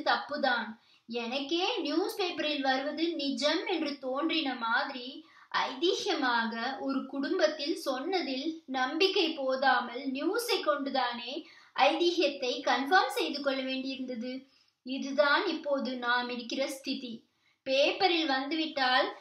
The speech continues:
எத்தனை நம்பத்தகாததானாலும் பொய் என்று தோன்றவில்லை. ஆனால் புராணம் என்றாலே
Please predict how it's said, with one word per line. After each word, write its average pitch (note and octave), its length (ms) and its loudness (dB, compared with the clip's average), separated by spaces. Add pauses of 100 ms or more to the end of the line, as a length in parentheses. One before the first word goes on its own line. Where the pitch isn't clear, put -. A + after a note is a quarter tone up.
(220)
எத்தனை G4+ 600 0
நம்பத்தகாததானாலும் C#4 1700 4 (280)
பொய் E4+ 340 6
என்று D4+ 320 8
தோன்றவில்லை. C4 680 2 (440)
ஆனால் A#3+ 540 6
புராணம் F4 640 8
என்றாலே C#4 560 8